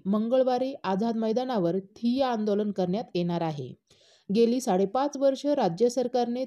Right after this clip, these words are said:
तर गेली साडेचार वर्षे केंद्र शासनाने मानधनात कोणतीही वाढ केली नसल्याचे कर्मचाऱ्यांकडून सांगण्यात आले. याआधी अनेकदा संपांची रीतसर नोटीस दिल्यानंतर शासनाने बैठक बोलावली नाही.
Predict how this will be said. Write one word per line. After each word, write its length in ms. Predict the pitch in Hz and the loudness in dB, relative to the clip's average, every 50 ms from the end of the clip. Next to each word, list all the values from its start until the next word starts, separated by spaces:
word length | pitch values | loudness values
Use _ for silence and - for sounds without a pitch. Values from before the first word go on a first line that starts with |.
| - | -2
तर 80 | 240 233 | -2 -2
गेली 320 | 220 185 202 202 196 220 | 0 2 2 2 2 0
साडेचार 560 | 208 - 196 170 180 196 190 - 254 247 262 269 | -2 -2 -2 0 0 0 0 0 0 0 2 2
वर्षे 320 | 269 254 240 - 269 262 | 2 2 2 0 -2 -2
केंद्र 380 | 262 - 233 214 202 214 240 269 | 0 2 2 2 4 4 2 2
शासनाने 580 | 262 294 277 269 - 285 254 202 170 156 151 165 170 - - - _ _ _ | 2 0 -4 -4 -6 -4 -2 -2 -2 -2 -4 -6 -8 -12 -20 -20 _ _ _
मानधनात 560 | 196 214 240 247 254 262 269 269 254 262 262 262 - | 0 0 0 0 0 0 -2 0 0 -2 -4 -4 0
कोणतीही 460 | 226 214 202 196 190 208 190 202 233 233 | 2 2 2 2 0 0 0 0 0 0
वाढ 220 | 220 202 202 202 208 - | 0 0 0 -2 0 0
केली 220 | 202 190 190 202 | 0 2 2 2
नसल्याचे 600 | 196 208 202 - - 254 277 269 - 190 147 147 170 - - _ _ _ _ | 0 -2 -4 -2 0 0 0 2 0 -2 -2 -2 -6 -8 -14 _ _ _ _
कर्मचाऱ्यांकडून 840 | 233 240 247 254 285 294 294 285 269 262 262 262 247 - 240 240 247 | 0 2 2 2 0 0 0 2 2 2 0 0 0 0 0 0 0
सांगण्यात 460 | 240 - 240 196 190 180 185 220 - 202 | -2 -4 -2 0 0 0 0 0 -2 -2
आले. 260 | 151 135 131 143 135 - - _ _ _ _ _ _ _ _ _ _ _ _ _ _ _ _ _ _ _ _ _ - | -4 -4 -6 -10 -12 -14 -18 _ _ _ _ _ _ _ _ _ _ _ _ _ _ _ _ _ _ _ _ _ -4
याआधी 500 | 208 226 240 247 262 277 262 233 277 294 | 0 0 2 2 2 0 0 0 -2 -2
अनेकदा 460 | - 220 208 202 208 202 190 233 240 247 | 0 0 0 2 2 0 0 0 0 0
संपांची 580 | 247 254 247 240 - 240 240 233 220 254 262 | -2 -4 -6 -2 -2 -2 -2 -2 -2 -4 -4
रीतसर 400 | 247 233 220 226 - - 233 233 | -2 -2 -4 -4 -4 -4 -2 -2
नोटीस 400 | 233 226 202 185 190 208 208 185 | 0 0 0 0 0 0 0 2
दिल्यानंतर 720 | 180 202 196 202 202 202 233 262 277 - 202 170 160 170 185 | 2 2 2 2 0 0 -2 -6 -4 -2 0 0 2 0 -2
शासनाने 560 | - - 202 196 190 - 220 220 220 220 240 | -2 -4 -4 -4 -4 -4 -6 -4 -4 -4 -4
बैठक 400 | 240 202 196 185 185 190 208 190 | -2 0 0 0 0 -2 -4 -2
बोलावली 460 | 180 175 185 180 185 180 180 185 202 208 | 0 0 2 2 4 2 2 2 0 0
नाही. 400 | 208 208 208 196 226 240 254 | 0 -2 -2 -2 -4 -6 -8